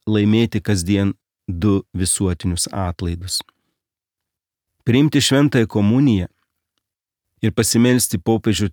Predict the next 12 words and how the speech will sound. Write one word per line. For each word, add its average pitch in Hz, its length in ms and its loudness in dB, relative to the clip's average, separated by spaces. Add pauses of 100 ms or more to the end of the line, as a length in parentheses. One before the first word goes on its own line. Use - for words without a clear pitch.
intenciją 117 720 -2 (220)
tinka 135 320 2
tą 123 160 -2
pačią 101 380 -2
dieną, 90 440 -2 (300)
kurią 104 240 0
atliekamas 101 600 -2
darbas, 95 520 -4 (400)
norint 104 500 0
laimėti 95 540 0
visuotinę 95 560 -6
atlaidą. 95 540 -8